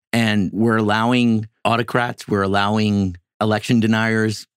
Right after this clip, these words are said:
in positions of power, right? And it's sowing the seeds because, you know, the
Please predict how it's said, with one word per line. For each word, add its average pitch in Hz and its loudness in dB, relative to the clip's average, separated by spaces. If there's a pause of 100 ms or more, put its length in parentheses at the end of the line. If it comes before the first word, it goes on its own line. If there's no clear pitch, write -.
(180)
in 104 2
positions 104 0
of 92 -8
power, 113 -2 (380)
right? 95 -2
And 101 0 (800)
it's 117 -2
sowing 127 2
the 104 0
seeds 127 0
because, 107 -2
you 117 4
know, 104 2 (100)
the 92 -2